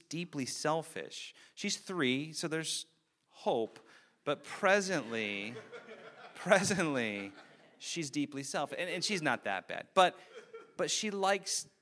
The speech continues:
she wants it for herself, right? She wants to keep it. And so part of what we do in teaching and training children is beginning to say to them, "No, no, no. When you have something, if it can be split up, give part of it," right? If it's a piece of cake,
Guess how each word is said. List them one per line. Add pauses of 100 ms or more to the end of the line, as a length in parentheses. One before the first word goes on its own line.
(280)
she
wants
it
for
herself,
right?
She
wants
to (100)
keep
it.
And (220)
so
part
of
what
we
do
in
teaching
and
training
children
is
beginning
to
say
to
them, (300)
"No,
no,
no. (840)
When
you
have
something,
if
it
can
be
split
up, (520)
give
part
of
it,"
right?
If
it's
a
piece
of
cake,